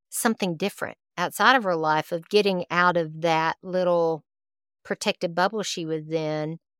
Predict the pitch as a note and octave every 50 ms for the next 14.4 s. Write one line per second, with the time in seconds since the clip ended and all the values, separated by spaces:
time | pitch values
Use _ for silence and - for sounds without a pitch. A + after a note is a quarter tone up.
0 | _ _ _ - F3+ F#3 F3+ F#3 F#3+ F#3 - - - G3+ F#3+ F#3 F3 E3+ D#3 -
1 | - F3+ F#3 A#3+ A#3+ - - E3+ D#3+ D#3+ E3+ E3+ - - E3+ D3+ - - - -
2 | F#3 F#3 F3+ F3 F3 - - - F3+ E3 D#3+ D#3+ D#3+ - - E3 D#3+ E3 E3+ F3
3 | F3+ F3 F3 F3 F3 E3+ D#3+ D#3 D#3+ D#3 D3+ D3+ D3 D3+ D3+ D#3 - _ - -
4 | F3 F3+ - - - - F3 E3+ E3+ E3 D#3+ D#3 D#3 D#3+ - - - E3 D#3+ D#3+
5 | D#3+ E3+ E3+ E3+ E3+ E3+ E3+ E3 D#3+ D#3+ D#3+ _ - - - F#3+ F3+ F3 E3+ D#3+
6 | D#3 - - - - F3+ F3 F3 E3+ E3+ E3 E3 - - E3 D#3+ D#3 D#3 D#3 D3+
7 | D3 D3+ - - - _ _ _ _ _ _ - G#3 G#3 - - G3 E3+ E3 F3
8 | F#3 F3+ E3+ - - - F#3+ - - - F3+ F3+ G3 F3+ F3+ D#3+ D3 - - B2
9 | C3+ B2+ - C3+ A#2+ - D#3+ D#3 D#3+ E3+ E3+ E3 - G3+ F3+ F3 F3 F3 F3 F3
10 | E3 D#3+ D#3 F3 E3+ - - - - F#3+ F3+ F3 E3+ - E3+ E3 D3 - - -
11 | F3 D#3+ D3+ D#3+ D#3+ E3 E3 E3 E3+ D#3 - - - E3 D#3+ - - E3+ E3 E3
12 | D#3+ D#3 D#3+ D#3+ D#3 D#3+ D3 D3+ D#3 - - D3+ D3+ D#3 F3 E3 - - E3 D3+
13 | - - E3+ D3 A2 D#3+ D#3 - C3+ - - G3 G3 G3 F3 D3 E3 - - -
14 | - - - F#3 F#3 - - -